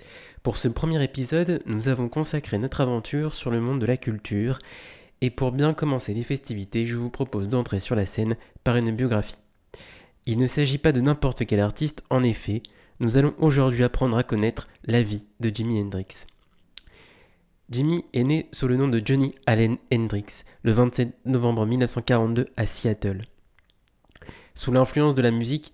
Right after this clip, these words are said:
des plus grands artistes de son époque, à son enfance, il est pris par la pauvreté de ses parents, déjà divorcés avant de grandir. Sa première guitare électrique, c'est en mille neuf cent cinquante-neuf que son père lui offre pour la première fois. Il apprend à jouer de la guitare tout seul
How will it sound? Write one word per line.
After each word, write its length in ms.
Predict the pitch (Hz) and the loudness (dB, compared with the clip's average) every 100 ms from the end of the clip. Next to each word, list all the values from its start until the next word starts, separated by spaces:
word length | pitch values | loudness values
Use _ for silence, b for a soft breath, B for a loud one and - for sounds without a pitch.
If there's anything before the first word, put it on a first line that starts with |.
| _ | _
des 140 | 117 117 | -2 -2
plus 220 | - 131 | 0 0
grands 240 | 127 131 | 2 2
artistes 340 | 117 - 127 120 | 2 -2 -6 -4
de 80 | |
son 180 | 104 120 | -4 -2
époque, 380 | 110 104 107 - B B B - | -2 -2 -4 -4 B B B -2
à 100 | 113 | 0
son 200 | - 139 | 2 0
enfance, 500 | 120 - 127 127 - - | 0 -2 -4 -6 -6 0
il 140 | 127 | 2
est 60 | 123 | 2
pris 200 | - 143 | -2 0
par 160 | 127 | 0
la 80 | 110 | 0
pauvreté 500 | - 127 120 - 117 _ - | 0 2 2 0 -6 _ -4
de 80 | |
ses 160 | 110 120 | -2 -4
parents, 380 | - 107 107 - B B B B - | -4 -4 -4 -8 B B B B -6
déjà 280 | 113 123 135 | 0 2 2
divorcés 520 | 127 117 107 - 123 - | 2 0 -2 -2 -4 0
avant 240 | 113 117 | 0 2
de 80 | 113 | 0
grandir. 480 | 104 98 92 95 - _ _ _ _ - B B B - | 0 -2 -4 -8 -14 _ _ _ _ -20 B B B -8
Sa 200 | - 113 | -4 -2
première 400 | - 143 147 131 | 0 2 2 0
guitare 320 | 123 135 131 | 0 2 2
électrique, 420 | 117 - 151 151 | 2 0 -6 -2
c'est 180 | 131 120 | -2 0
en 60 | |
mille 160 | 117 135 | 0 0
neuf 120 | 127 | -2
cent 100 | 135 | -2
cinquante-neuf 500 | 127 131 131 - 101 | -4 -4 -4 -2 -4
que 100 | - | -4
son 180 | 104 110 | -6 -4
père 120 | 113 | -2
lui 140 | 104 110 | 0 -2
offre 200 | - 117 | -2 -4
pour 140 | 113 | -4
la 80 | 98 | -6
première 360 | - 117 101 | -4 -4 -4
fois. 220 | - 92 - B B B | -6 -8 -8 B B B
Il 140 | - 113 | 0 2
apprend 320 | 110 - 135 | 4 4 2
à 40 | |
jouer 140 | 123 127 | 2 0
de 80 | 117 | 0
la 120 | 107 | -2
guitare 360 | 98 104 110 | -4 -6 -6
tout 160 | - 135 | -6 -8
seul 320 | - 117 135 | -2 -2 -2